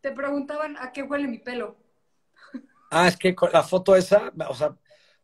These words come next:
Speaker 2: no me
Speaker 1: Ah, cuando tú dices así.
Speaker 2: ¿Te acu-, te acuerdas de la foto esa que salgo con tu bi-, con bigote de tu cabello?
Speaker 1: Ajá, que el viento hizo como así.
Speaker 2: Sí,
Speaker 1: Ah,
Speaker 2: sí.
Speaker 1: ya, ya.
Speaker 2: La verdad es
Speaker 1: Ah.
Speaker 2: que Deli, su mami sí que se lo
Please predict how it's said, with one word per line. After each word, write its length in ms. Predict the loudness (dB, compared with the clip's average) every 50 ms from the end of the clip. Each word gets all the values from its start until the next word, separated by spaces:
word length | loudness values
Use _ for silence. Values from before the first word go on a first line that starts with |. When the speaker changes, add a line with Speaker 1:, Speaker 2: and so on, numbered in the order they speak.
| _ _
Speaker 2:
no 320 | -6 -2 2 4 4 6
me 100 | 6 4
Speaker 1:
Ah, 300 | 2 4 6 8 6 6 4
cuando 260 | 0 -8 -10 -12 -12
tú 80 | -12 -12
dices 180 | -14 -14 _ _
así. 360 | -20 -20 _ _ -18 -18 -18 _
Speaker 2:
¿Te 100 | 2 2
acu-, 160 | 2 2 4 4
te 60 | 4
acuerdas 260 | 6 8 6 6 6
de 60 | 4
la 100 | 2 2
foto 340 | 2 2 2 2 4 6 6
esa 160 | 6 6 2 -4
que 80 | -4
salgo 240 | -4 -4 -4 -4 -6
con 160 | -8 -10 -6
tu 120 | -6 -4 -2
bi-, 160 | -2 -4 -4
con 200 | _ -16 -14 -12
bigote 400 | -4 0 2 2 2 2 -2 -2
de 120 | -2 -4
tu 140 | -6 -10 -4
cabello? 540 | 0 0 2 4 2 0 0 0 0 2 2
Speaker 1:
Ajá, 200 | 4 4 2 0
que 80 | -2 -4
el 80 | -4
viento 240 | -2 -4 -4 -4 -4
hizo 180 | -4 -4 -6 -6
como 180 | -6 -6 -6 -6
así. 360 | -6 -8 -8 -8 -8 -8 -8
Speaker 2:
Sí, 160 | -6 -4 -2 0
Speaker 1:
Ah, 60 | 0 -2
Speaker 2:
sí. 240 | -2 -4 -4 -4
Speaker 1:
ya, 120 | -4 -4 -8 -6 2
ya. 60 | 6
Speaker 2:
La 100 | 6 8
verdad 260 | 8 8 8 8 6 6
es 100 | 4 2
Speaker 1:
Ah. 40 | 0
Speaker 2:
que 300 | 2 4 4 2 0 -4 _ _ _ _ _ _ _ _ _ _ _ _ _
Deli, 600 | -10 -4 -2 0 2 2 0 0 -2 -4 -4 -6 -8 _ _ _ _ _ _ _ _ _ _ _ _ _
su 240 | -16 -8 -6 -4
mami 320 | -2 0 0 0 0 -2 -4
sí 180 | -4 -6 -2
que 100 | 0 0
se 120 | 0 0 0
lo 100 | -4